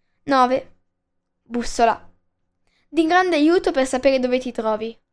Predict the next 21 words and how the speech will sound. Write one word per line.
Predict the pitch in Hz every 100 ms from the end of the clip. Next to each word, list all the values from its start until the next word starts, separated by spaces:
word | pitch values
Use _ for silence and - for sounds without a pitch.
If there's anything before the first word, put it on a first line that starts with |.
| _ _ _ _ _ _ _ _
Portala | 277 294 262
appesa | 254 - 330 359 415 - -
al | 202
collo, | - 214 208 214 - _
insieme | 339 370 247 233
al | 233
fischietto. | - 269 - - 202 - _ _ _ _ _ _ _ _ _ _ _ _ _ _ _ _ _ _ _ _
Dieci. | 294 285 - - - _ _ _ _ _ _
Nastro | 277 277 -
adesivo | 285 311 302 226 226
telato. | 247 294 220 185 208 - _ _ _ _ _ _ -
Largo | 269 330 403 - -
e | 381 370
resistente. | 302 277 285 226 196 208 220 - _ _ _ _ _ _
Può | - 285
essere | 302 269
usato | 254 254 277 254
per | 240 233
aggiustare | 226 233 - - 285 285
quasi | 349 392 403
tutto | 233 202 - -